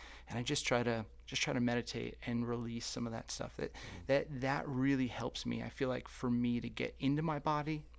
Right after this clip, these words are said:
Speaker 1: to be walking, to be praying, but also to be kind of writing or reflecting in God's word and through biblical places has been helpful for me.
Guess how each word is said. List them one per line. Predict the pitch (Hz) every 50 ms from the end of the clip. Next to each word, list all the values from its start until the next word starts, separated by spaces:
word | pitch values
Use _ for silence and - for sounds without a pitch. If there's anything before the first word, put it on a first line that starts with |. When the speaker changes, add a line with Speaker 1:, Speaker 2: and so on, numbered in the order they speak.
| - -
Speaker 1:
to | - -
be | 117 117 110
walking, | 113 110 117 120 123 135 - - 139 135 131 131 127
to | - - 117
be | - 123
praying, | - - - - - 123 117 120 120 120 117 117 113 - - - - -
but | 127
also | 123 120 117 - -
to | 120 117
be | 110 120 117 107
kind | - - 117 117
of | 113 101 107
writing | 110 110 110 120 123 113 123 120 120 120 120 -
or | - 113
reflecting | 113 117 107 - - - 120 113 113 - - 120 110 117 110 - - - - - -
in | 120 120
God's | 113 120 110 117 110 113
word | 107 113 113 113 117 120 120 -
and | 120 113 110 110 107
through | - - 120 117 113
biblical | 107 - 117 107 113 - - 120
places | - - - 117 117 120 - 139 135 135 135 - - - -
has | - - -
been | - 226
helpful | 214 - 110 - - 226
for | - - 120 117
me. | 113 110 113